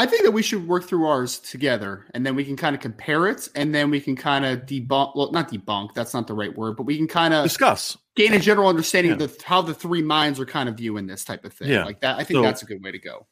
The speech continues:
Speaker 2: Yeah. Yep. All right. So, um, so let's cut. So we'll go his, ours, and, um, and yours.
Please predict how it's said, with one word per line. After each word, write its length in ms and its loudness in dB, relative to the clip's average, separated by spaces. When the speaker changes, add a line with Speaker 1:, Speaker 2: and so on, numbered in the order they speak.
Speaker 2:
Yeah. 260 -4
Yep. 280 0
All 120 0
right. 280 -4
So, 160 0
um, 360 2
so 180 -4
let's 220 0
cut. 200 4
So 100 2
we'll 120 2
go 240 4
his, 420 2
ours, 420 2
and, 380 -4
um, 640 -6
and 160 -4
yours. 420 -2